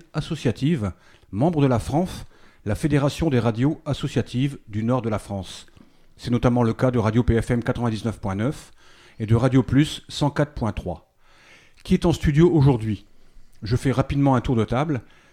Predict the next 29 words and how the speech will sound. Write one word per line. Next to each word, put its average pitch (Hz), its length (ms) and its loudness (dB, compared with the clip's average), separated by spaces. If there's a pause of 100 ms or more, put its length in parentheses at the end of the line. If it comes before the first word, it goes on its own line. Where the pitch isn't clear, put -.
sachant 147 340 -2
que 127 100 -6
chacun 123 460 -2
aura 110 180 0
l'occasion 113 400 0
de 110 120 0
mieux 123 160 2
se 143 100 -2
présenter 110 600 -2
tout - 140 -8
à 104 80 2
l'heure. 92 320 -2 (480)
Je - 120 -10
suis 120 140 -4
donc 127 200 0
Lucien, 151 300 0
bénévole 131 360 2
militant 123 460 0
à 113 80 -2
Micro 117 240 -2
Rebelle. 139 400 0 (500)
Nous 123 80 -2
sommes 139 220 2
avec 120 240 2
Luc, - 360 2
également 123 360 2
de 120 100 4
Micro 117 220 0
Rebelle. 123 420 0